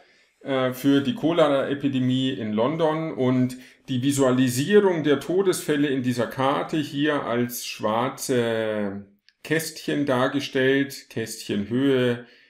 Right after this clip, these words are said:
ist proportional zur Anzahl der Todesfälle.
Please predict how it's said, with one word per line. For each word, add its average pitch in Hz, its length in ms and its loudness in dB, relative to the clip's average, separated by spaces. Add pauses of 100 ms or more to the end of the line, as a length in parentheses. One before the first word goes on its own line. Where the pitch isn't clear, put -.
(140)
ist - 260 -8
proportional 110 840 0
zur 104 240 -2
Anzahl 110 420 -2
der 98 140 -2
Todesfälle. 143 840 0